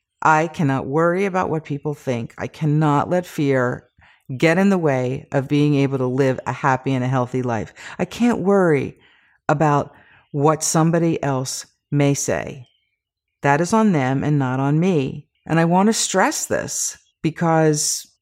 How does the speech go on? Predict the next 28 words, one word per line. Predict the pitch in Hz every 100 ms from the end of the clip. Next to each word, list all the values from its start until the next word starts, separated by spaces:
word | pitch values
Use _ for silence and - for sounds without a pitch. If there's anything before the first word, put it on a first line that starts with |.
| _
it's | 175 175 - - _ _ _
paralyzing | - 190 240 214 120 131 127 139 123 120 113 _ _
and | 151 156
it's | 151 -
un-, | 160 156 - _ _ _ -
unfortunate | 160 - 220 226 220 143 117 - _ -
if | - 160
we | 165
allow | 147 135 139 139
it | 131
to | -
come | - 143
into | 139 131 -
our | 139 127 120
being. | 120 139 127 95 71 - _ _ _
And | - 165
I'm | 160
speaking | - - 240 233 196
from | 185
a | 160
place | 147 - 143 143 147
of, | 139
you | 147
know, | 139 135
almost | 139 143 -
fifty-nine | - 220 - 170 151 139 139
years | 143 135 131 135
where | 143 135 135 131 131